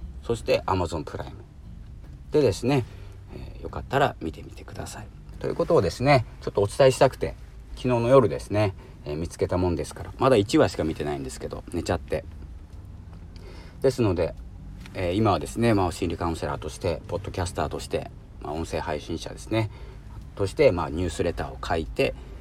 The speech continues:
まあ、語学を勉強してですね、まあ、僕が住んでいる北海道というところの勉強もしてるんです、文化の。えー、今更なんですけど。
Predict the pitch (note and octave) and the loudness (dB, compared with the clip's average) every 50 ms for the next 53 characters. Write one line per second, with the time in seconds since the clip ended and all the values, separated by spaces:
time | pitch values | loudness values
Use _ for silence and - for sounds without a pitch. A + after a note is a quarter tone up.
0 | - - - - - D#2 D2+ - F2+ D#2 D2+ C#2+ - - - - C#2 C#2+ C#2+ D2 | -14 -14 -14 -10 -8 -8 -6 -4 -2 -2 -2 -2 -4 -6 -6 -6 -6 -8 -8 -8
1 | - - E2+ E2 - - - C3+ A#2+ E2+ D2 - - A2 A#2+ A#2+ G#2+ - - - | -8 -8 -8 -8 -8 -2 0 2 2 2 -2 -4 -2 0 0 0 0 -2 -6 -10
2 | - - - - F2 D#2+ - E2+ D#2 C#2+ - - A#2 A#2 A2+ G#2 F2 D2 - G#2 | -12 -12 -8 -8 -8 -6 -4 -4 -4 -2 -2 0 2 4 6 6 4 4 0 -2
3 | F#2+ - - - C#3 C#3 C3+ A2 G#2 F#2+ F2 D#2+ C#2+ - - - - - - - | -4 0 4 6 6 8 8 8 8 6 6 4 2 -2 -8 -14 -14 -8 -4 0
4 | F#2 E2+ F2 E2 - - - C3 C3+ C3+ A#2 F#2 D#2+ C#2+ - - - F2+ D#2+ D#2 | 0 0 0 0 -2 2 4 6 8 8 8 6 4 0 -4 -6 -4 -2 -2 -2
5 | D2+ F2+ D#2+ D2 - - - F#2 D#2+ C#2 - - - - G2 F2+ D#2+ - D2 C2+ | -2 -4 -4 -4 -2 0 0 2 2 0 -4 -8 -4 -2 0 0 0 -2 -4 -4
6 | - - - - - - - - - - - - - - - - - - - - | -6 -10 -10 -12 -12 -12 -12 -14 -14 -12 -12 -12 -12 -14 -14 -14 -14 -12 -12 -12
7 | - - - - - - - - - - D#2+ D2+ C#2+ C#2+ D2+ E2 D#2+ - E2 E2 | -12 -12 -14 -14 -14 -14 -14 -12 -12 -8 -6 -4 -2 -2 -2 -2 -2 -2 -4 -2
8 | D#2 D#2 D#2 C#2+ C2+ - - - - - - | -2 -2 -2 -4 -6 -8 -8 -8 -6 -6 -8